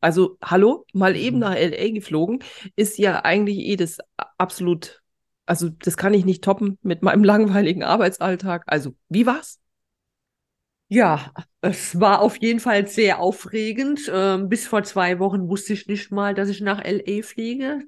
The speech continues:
Speaker 2: Diese, diese Einladungsmail, die ist mir sehr überraschenderweise in mein Postfach geflattert und ich hab mich auch mega gefreut.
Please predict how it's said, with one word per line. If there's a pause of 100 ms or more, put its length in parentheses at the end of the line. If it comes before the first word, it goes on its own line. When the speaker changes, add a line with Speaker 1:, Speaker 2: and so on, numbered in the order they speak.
(120)
Speaker 2:
Diese, (340)
diese
Einladungsmail,
die
ist
mir
sehr
überraschenderweise
in
mein
Postfach
geflattert
und
ich
hab
mich
auch
mega
gefreut.